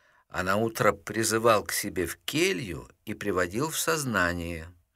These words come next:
Если же кто упорствовал, строго обличал. Другим правилом положено было не посылать никого из братьев для сбора подаяний на обитель,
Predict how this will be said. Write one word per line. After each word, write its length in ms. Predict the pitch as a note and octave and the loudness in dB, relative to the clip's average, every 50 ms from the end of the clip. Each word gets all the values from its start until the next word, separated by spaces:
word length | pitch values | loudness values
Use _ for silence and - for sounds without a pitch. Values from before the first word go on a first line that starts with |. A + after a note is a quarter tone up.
| _ _ _ _ _ _ _ _ _ _ _ | _ _ _ _ _ _ _ _ _ _ _
Если 280 | - E2 D#2+ - - F2 | -10 -8 -6 -6 -6 -4
же 180 | D#2 D#2+ D2+ - | -6 -6 -6 -8
кто 240 | _ - - D2+ C#2+ C2+ - - | _ -6 -6 -4 -4 -6 -10 -12
упорствовал, 1120 | F2+ C#2+ - _ - F#2+ G2+ A#2+ E3 E3 - - - - - F3 D#3+ D#3 B2+ F#2 C#2+ - - _ _ _ _ _ _ _ _ _ _ - | -16 -16 -14 _ -2 2 4 4 4 4 0 -2 -4 -2 0 0 0 0 0 -4 -6 -6 -10 _ _ _ _ _ _ _ _ _ _ -18
строго 640 | - - - - - - D2+ D2 E2 E2 F2+ F#2+ | -16 -16 -14 -12 -8 -4 -4 -4 -4 -4 -4 -6
обличал. 680 | A2 A#2 A2+ G#2+ - - - - C2 B1+ B1+ B1 - _ _ _ _ _ _ _ _ _ _ _ _ _ _ _ _ _ _ _ _ _ _ _ _ _ _ _ _ _ _ _ _ _ _ | -6 -6 -8 -12 -12 -12 -12 -12 -12 -14 -16 -18 -20 _ _ _ _ _ _ _ _ _ _ _ _ _ _ _ _ _ _ _ _ _ _ _ _ _ _ _ _ _ _ _ _ _ _
Другим 600 | _ - - B2 B2 C3 C3 C3 F#3+ A3 G#3+ G3+ | _ 0 2 4 4 4 2 2 2 2 2 2
правилом 580 | - F3 F3+ F3+ F3 E3+ E3 D#3+ D#3+ D3+ C#3+ | 6 8 8 10 8 8 6 4 2 2 2
положено 480 | C#3 A2 G2+ B2+ D#3 E3 D#3+ D#3+ D3+ C#3+ | 4 4 4 4 4 2 2 0 -2 -2
было 260 | C3 A#2+ C#3 C#3+ C#3+ C#3 | 0 2 2 2 2 0
не 220 | A2 G2+ A2+ C#3 | 0 0 0 0
посылать 680 | C#3+ C#3+ C#3 - - - A2 A2 C3+ E3+ F#3+ F#3 - - | 0 0 0 0 0 0 0 2 4 4 4 2 0 -4
никого 500 | D#3+ D#3 D3 - B2+ B2 B2 C3+ D3 D3+ | -6 -4 -2 2 2 2 2 2 2 2
из 220 | C#3 A#2+ G#2 F#2+ | 2 2 0 0
братьев 720 | F2+ F2+ A2 C#3 F3 F#3+ F#3 F3+ - - D#3 C#3+ C#3 C3 | 0 2 4 4 4 4 4 0 -2 -4 -2 0 0 0
для 200 | G#2 G2+ G2+ G#2+ | 2 4 4 4
сбора 400 | G2 F#2 E2 F#2+ B2+ D#3 D#3 D3 | 4 2 -2 0 2 2 2 2
подаяний 680 | C#3+ - B2+ A2+ G#2+ G#2 G#2 A2 B2+ C3+ C3+ C3 B2+ A#2+ | 0 0 0 4 4 6 6 6 4 4 2 2 0 0
на 160 | A#2+ A#2+ A#2 B2 | 0 2 2 2
обитель, 640 | B2+ A#2+ A#2 A2+ G2 E2+ - - - B2+ - - | 0 0 -2 -6 -6 -6 -8 -12 -14 -14 -16 -18